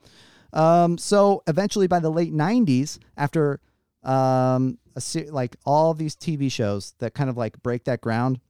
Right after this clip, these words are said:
what you start to see are more realistic gay characters, uh, becoming normalized and represented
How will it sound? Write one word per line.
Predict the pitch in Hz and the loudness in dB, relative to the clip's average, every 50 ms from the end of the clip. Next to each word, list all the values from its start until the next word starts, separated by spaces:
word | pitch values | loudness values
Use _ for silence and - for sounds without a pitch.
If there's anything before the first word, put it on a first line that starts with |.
| _ _ _ _ _ _ _ _ _ _ _ _ | _ _ _ _ _ _ _ _ _ _ _ _
what | - 131 147 156 | -2 -2 0 0
you | 180 160 160 | 0 0 0
start | 143 - - 147 143 - | 0 0 -2 -2 -2 -2
to | 160 | -4
see | 143 - - 131 120 120 123 - - _ _ _ | -6 -4 -4 -2 -2 -2 -4 -6 -10 _ _ _
are | - 143 | 0 0
more | 143 147 165 190 185 | 2 2 2 2 2
realistic | 151 135 139 139 143 131 - 147 131 - | 0 0 0 0 -2 -2 -4 -8 -6 -4
gay | - 110 113 | -4 -4 -4
characters, | 110 - 113 107 107 104 - 117 110 107 107 - - - _ _ _ _ _ - | -4 -4 -4 -4 -4 -4 -4 -4 -4 -4 -4 -6 -10 -18 _ _ _ _ _ -6
uh, | - 110 107 | -4 -4 -2
becoming | 104 113 - 139 123 120 117 107 | -4 -2 -2 0 0 0 0 0
normalized | 107 110 113 117 120 117 113 117 113 - - - | -2 -2 -4 -4 -4 -4 -4 -6 -6 -8 -10 -8
and | 104 101 104 | -8 -6 -6
represented | 98 92 - - 98 98 92 - - 113 120 - - 143 127 120 - | -6 -8 -8 -8 -8 -8 -8 -6 -4 -4 -4 -2 -2 -4 -4 -4 -8